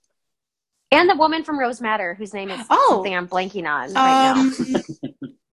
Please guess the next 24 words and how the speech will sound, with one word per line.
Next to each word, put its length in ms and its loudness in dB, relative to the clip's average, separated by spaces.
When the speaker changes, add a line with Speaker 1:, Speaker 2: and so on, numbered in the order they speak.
Speaker 2:
oh. 480 -16
Why 100 -6
Speaker 1:
I 40 -2
hate 80 -8
when 80 -12
Speaker 2:
can't 120 -4
Speaker 1:
I 40 -4
Speaker 2:
I 40 -10
Speaker 1:
do 40 -12
Speaker 2:
think 140 -10
of 80 -10
Speaker 1:
that. 60 -14
Speaker 2:
her 100 -8
name? 540 -6
<coughs> 1200 -10
I 100 0
know 200 2
Norman. 800 2
Wasn't 340 0
her, 160 -6
was 240 0
her 80 -2
name 260 4
Rose? 500 0